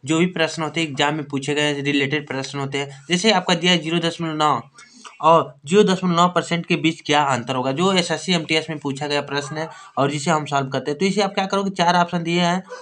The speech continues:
यहाँ देखो, जब इसे हम परसेंटेज को क्या करेंगे, ज़ीरो दशमलव नौ को जब परसेंटेज को हम भिन्न में बदलेंगे तो आपका होगा क्या, नौ बट्टे दस होगा, और इसे हम बदलेंगे तो आपका क्या होगा, ज़ीरो दशमलव आपका नौ है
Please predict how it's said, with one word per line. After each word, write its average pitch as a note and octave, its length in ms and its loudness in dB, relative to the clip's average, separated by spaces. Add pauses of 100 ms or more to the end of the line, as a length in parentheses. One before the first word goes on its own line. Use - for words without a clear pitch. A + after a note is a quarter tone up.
(160)
यहाँ C#3+ 100 0
देखो, B2+ 200 -6 (240)
जब F#3 140 2
इसे G3+ 160 0
हम G3 100 2
परसेंटेज F#3 540 0
को F#3+ 120 -2
क्या F#3 120 0
करेंगे, F#3 280 0
ज़ीरो F3 240 2
दशमलव F3+ 360 2
नौ D#3 180 4
को B2 200 -8 (600)
जब F3+ 160 0
परसेंटेज F#3 500 2
को G#3 140 6
हम F#3+ 200 4
भिन्न E3+ 220 4
में F#3 100 4
बदलेंगे E3 380 2
तो E3+ 120 2
आपका E3 220 4
होगा E3+ 220 4
क्या, D3 240 -4 (340)
नौ D#3+ 180 4
बट्टे F3+ 380 0 (400)
दस D3+ 260 2
होगा, F3+ 240 4 (920)
और E3+ 160 4
इसे F3+ 200 2
हम F#3+ 140 2
बदलेंगे F#3+ 360 2
तो F#3 100 0
आपका F3+ 200 4
क्या F3+ 140 2
होगा, E3+ 160 4
ज़ीरो E3+ 300 0
दशमलव F3+ 320 0
आपका F3 260 2
नौ D#3+ 220 2
है F#3 220 0